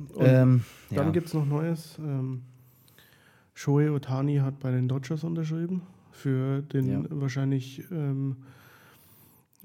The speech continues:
Speaker 1: für die wahrscheinlich längste Praline der Welt. <laughs> Nee, für
Speaker 2: Ja.
Speaker 1: echt eine, eine Summe, ey. Ey, da tät ich sogar,
Speaker 2: Du
Speaker 1: für das
Speaker 2: kannst
Speaker 1: Geld tät ich sogar noch Sonntag arbeiten. <laughs>
Speaker 2: Ich möchte sagen, das ist der,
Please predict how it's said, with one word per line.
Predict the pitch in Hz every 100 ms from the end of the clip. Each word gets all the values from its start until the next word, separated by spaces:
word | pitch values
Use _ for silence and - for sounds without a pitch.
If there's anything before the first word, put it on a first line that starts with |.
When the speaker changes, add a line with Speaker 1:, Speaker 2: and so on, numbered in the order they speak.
| 156
Speaker 1:
für | 139 143
die | 139
wahrscheinlich | 135 135 131 127
längste | 139 139 147
Praline | 135 131 139 139
der | 131 120
Welt. | 151 160 170 - 165 127 - -
<laughs> | 123 107 95 98 - - - -
Nee, | 143 143 143
für | 143 131
Speaker 2:
Ja. | 110 - - - 175
Speaker 1:
echt | 156 - -
eine, | 143 143 147
eine | 156 139
Summe, | - 160 165 160
ey. | 160 147 147 131 - - _ _ _ -
Ey, | 147
da | 147 143
tät | 170
ich | 170
sogar, | 170 170 165
Speaker 2:
Du | 160
Speaker 1:
für | -
das | 135
Speaker 2:
kannst | 175 -
Speaker 1:
Geld | 196 180
tät | 175
ich | 170
sogar | 180 175 175
noch | 175
Sonntag | 156 160 151 143
arbeiten. | 139 143 143 165 160 180
<laughs> | 185
Speaker 2:
Ich | 117 117
möchte | 127 139 143
sagen, | 120 110 127 139
das | 113 113
ist | 113 -
der, | 110 107 107 82 95 76